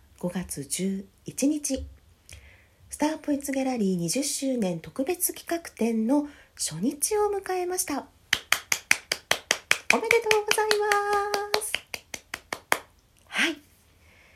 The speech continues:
ね、京都タロット空のメサージュアートエディションお披露目会ということで、えー、本日の一時から夜七時までですね。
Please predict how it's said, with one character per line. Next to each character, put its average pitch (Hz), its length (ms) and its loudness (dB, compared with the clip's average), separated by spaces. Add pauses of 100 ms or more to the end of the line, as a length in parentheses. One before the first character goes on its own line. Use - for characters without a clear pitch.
(440)
ね、 214 360 -6
京 226 200 2
都 233 100 2
タ 233 120 0
ロ 220 80 0
ッ 202 40 -2
ト 170 100 -8
空 311 180 -4
の 277 120 0
メ 196 140 -2
サ 269 140 -2
ー 269 160 0
ジ 160 100 -6
ュ 151 220 -6
ア 202 240 0
ー - 80 -2
ト 214 240 -2
エ 180 80 -2
デ 180 80 -6
ィ 196 40 -4
シ - 160 -4
ョ 156 40 -4
ン 147 200 -8
お 143 60 -6
披 240 160 -4
露 330 80 -2
目 370 140 -4
会 247 320 -2
と - 180 -10
い 185 100 -2
う 233 60 0
こ 269 120 -6
と 269 120 -6
で、 233 240 0 (680)
え 143 160 -8
ー、 147 60 -12
本 220 160 0
日 185 260 -6
の 180 180 -2 (240)
一 208 240 -4
時 302 140 -4
か 170 180 -6
ら 143 180 -4 (840)
夜 160 160 -2
七 208 160 2
時 165 100 -2
ま 139 80 -8
で - 100 -18
で 135 100 -14
す - 140 -8
ね。 294 300 0